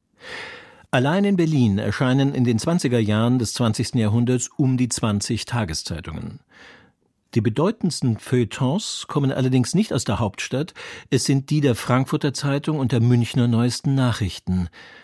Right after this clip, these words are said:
Vorgänger der beiden heute noch renommierten Feuilletons aus Frankfurt und München,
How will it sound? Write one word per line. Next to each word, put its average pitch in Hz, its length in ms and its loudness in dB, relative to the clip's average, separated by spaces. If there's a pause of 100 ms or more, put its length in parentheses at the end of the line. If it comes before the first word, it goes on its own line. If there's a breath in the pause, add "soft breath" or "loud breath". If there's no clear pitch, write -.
Vorgänger 120 800 0
der 117 140 0
beiden 110 400 2
heute 139 240 2
noch 101 200 0
renommierten 107 540 2
Feuilletons 113 500 0
aus 120 120 -2
Frankfurt 113 440 -2
und 123 140 0
München, 131 400 0